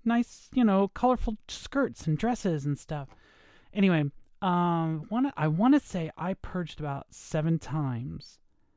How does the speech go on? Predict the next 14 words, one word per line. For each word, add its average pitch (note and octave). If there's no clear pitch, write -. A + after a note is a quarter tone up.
And F3
the E3
last E3+
time G3
I F3
purged, C3+
oh C#3+
man. C3
The C#3+
last C#3
time C4+
I C#4
purged E3
was D3